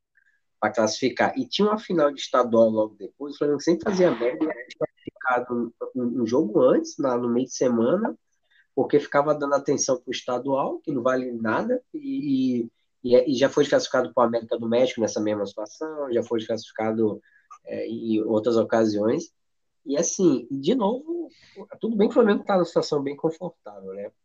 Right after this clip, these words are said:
Mas, é, podia ter se complicado, podia ter perdido esse jogo, podia depois chegava no último jogo, aí dava merda, perdia de novo, e você jogava a classificação que tava na mão embora, né? Então, assim, acho que, que...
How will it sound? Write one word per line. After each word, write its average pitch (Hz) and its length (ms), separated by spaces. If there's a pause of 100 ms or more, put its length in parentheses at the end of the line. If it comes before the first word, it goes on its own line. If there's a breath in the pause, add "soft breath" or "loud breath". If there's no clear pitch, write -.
(140)
Mas, 113 560 (480)
é, 101 100
podia 143 380
ter 180 80
se - 100
complicado, 120 680
podia 110 260
ter 143 120
perdido 123 400
esse 113 260
jogo, 220 500
podia 127 400 (140)
depois 123 400
chegava 120 340
no 120 120
último 120 320
jogo, 113 260
aí 113 340
dava 110 300
merda, 107 380
perdia 110 340
de 110 80
novo, 113 340
e 185 60
você 175 300
jogava 143 400
a 143 40
classificação 127 800 (440)
que - 100
tava 110 300
na 113 180
mão 127 560
embora, 120 540
né? 98 100
Então, 107 220
assim, 120 440 (800)
acho 92 300
que, 147 180
que... - 280